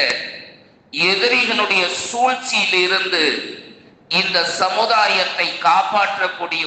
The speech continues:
ஒரு வணக்கம்தான் தொழுகை. நம்முடைய இம்மை மறுமையினுடைய அத்துணை சோதனைகளிலிருந்து மனிதனை காப்பாற்றக்கூடிய ஒரு வணக்கம்தான் தொழுகை. இதை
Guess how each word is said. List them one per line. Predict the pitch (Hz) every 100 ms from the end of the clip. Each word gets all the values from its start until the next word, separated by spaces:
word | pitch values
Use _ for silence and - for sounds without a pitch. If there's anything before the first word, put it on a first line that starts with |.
| 147
ஒரு | 143
வணக்கம்தான் | 131 139 147 - 156 135 123 127 123 120 - - - -
தொழுகை. | 135 120 113 - 110 107 - - - - - - - - - - - -
நம்முடைய | 170 185 - 226 220 214 208 -
இம்மை | 202 220 226 240 240
மறுமையினுடைய | 233 196 196 202 190 185 180 175 170 165 156 151 151 - - -
அத்துணை | - 170 165 - 214 196 185 170 - -
சோதனைகளிலிருந்து | 196 220 226 214 196 185 175 170 165 170 170 160 151 143 143 143 - - 120
மனிதனை | 127 151 175 170 165 156 139
காப்பாற்றக்கூடிய | - 139 175 165 196 202 - - - 170 165
ஒரு | 156 143
வணக்கம்தான் | 131 139 151 - 139 127 127 123 123 123 -
தொழுகை. | 131 127 120 123 117 110 - - - -
இதை | - 104 107